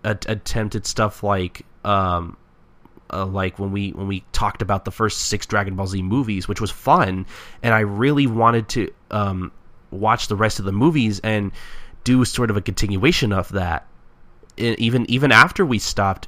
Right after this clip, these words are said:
doing the podcast proper, I still told, kept telling John, "Hey, John,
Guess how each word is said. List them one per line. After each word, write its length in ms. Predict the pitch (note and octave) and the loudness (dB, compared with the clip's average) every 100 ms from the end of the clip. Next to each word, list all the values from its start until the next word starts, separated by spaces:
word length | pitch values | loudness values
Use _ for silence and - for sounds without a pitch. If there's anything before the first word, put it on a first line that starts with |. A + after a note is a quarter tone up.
| - | -8
doing 260 | A2 G#2 G2 | -2 0 -2
the 60 | |
podcast 540 | F#2+ G2 G2 - F#2+ - | 0 0 0 0 0 0
proper, 520 | G2 D#3 - F2+ F2 - - - | -2 -2 0 -2 -2 -8 -20 -10
I 100 | - | -6
still 580 | G#2 - - A#2+ A2 G2 - | -4 -4 0 2 2 0 -4
told, 320 | A#2 B2 - | 0 0 2
kept 220 | - - | 0 2
telling 280 | B2+ B2 G2 | 0 0 2
John, 260 | A2+ B2 | 4 4
"Hey, 180 | F2+ C3 | 4 -2
John, 480 | G#2+ G#2 B2+ G2 F2 | 2 2 2 0 -4